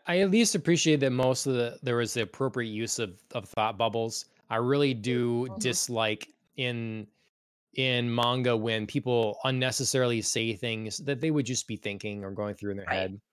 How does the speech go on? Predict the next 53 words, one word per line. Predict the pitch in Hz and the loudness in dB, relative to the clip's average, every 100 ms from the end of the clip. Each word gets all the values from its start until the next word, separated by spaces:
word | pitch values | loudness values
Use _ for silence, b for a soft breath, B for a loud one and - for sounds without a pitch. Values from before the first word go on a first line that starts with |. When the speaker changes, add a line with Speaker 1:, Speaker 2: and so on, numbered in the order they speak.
| b b - | b b 0
Speaker 1:
Don't | 208 190 | 4 4
say | 160 | 6
Speaker 2:
Right. | 123 | 6
Speaker 1:
it | |
aloud, | 110 110 113 110 104 107 104 - b - | 6 4 4 4 4 4 2 -2 b -6
bec-, | 156 | -2
and | 170 170 | 2 4
then | 175 | 4
they | 170 | 4
make | 165 160 | 4 4
it | 147 | 4
into | 143 135 139 | 4 4 4
an | 131 | 4
anime, | 131 131 | 2 2
and | 127 127 127 | 2 0 0
then | 127 | -2
they | 131 | -2
say | - 139 | 0 2
it | 135 | 2
out | 135 | 2
loud | 135 139 | 4 2
in | 143 | 2
the | 156 | 0
anime | 156 160 160 | 0 0 -2
too. | - 170 | -2 0
It's | 139 | 0
like, | 147 143 b b _ | 0 -2 b b _
how | - 240 | -4 0
often | 220 190 185 | 0 -2 -2
these | 165 | -2
people | 208 175 | -4 -8
talk | - 190 - | -6 -8 -6
to | |
themselves | 165 107 98 80 90 - - | -8 -6 -8 -8 -10 -12 -8
right | 104 | -8
now? | 85 78 - _ - | -8 -12 -16 _ 0
You | |
Speaker 2:
Right. | 123 | 2
Speaker 1:
know, | 139 | 2
<laughs> | 147 - | 0 0
like, | 131 - _ - | -4 -8 _ -14
Speaker 2:
Right. | - _ _ _ _ _ - | -14 _ _ _ _ _ -4
Speaker 1:
I | 156 | 0
get | 160 220 | 4 6
it | |
if | 202 | 6
you've | 180 | 4
been | 175 165 | 4 6
alone | 147 143 156 156 | 6 6 6 4
for | 139 | 4
a | 135 | 4
long | 123 123 127 | 4 2 0
time | 131 123 135 151 | 0 0 0 -4